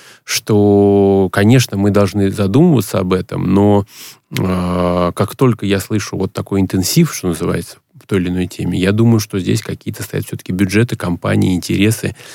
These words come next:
которые хотят нам повыгоднее продать сегодня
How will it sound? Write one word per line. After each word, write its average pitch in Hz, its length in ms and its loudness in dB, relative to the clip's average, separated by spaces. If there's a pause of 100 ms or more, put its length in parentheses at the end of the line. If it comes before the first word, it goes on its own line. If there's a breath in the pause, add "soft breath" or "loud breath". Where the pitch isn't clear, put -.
(140 loud breath)
которые 104 540 2 (180 soft breath)
хотят 107 400 -2
нам 92 160 -6
повыгоднее 98 560 2
продать 101 400 0
сегодня 92 640 -2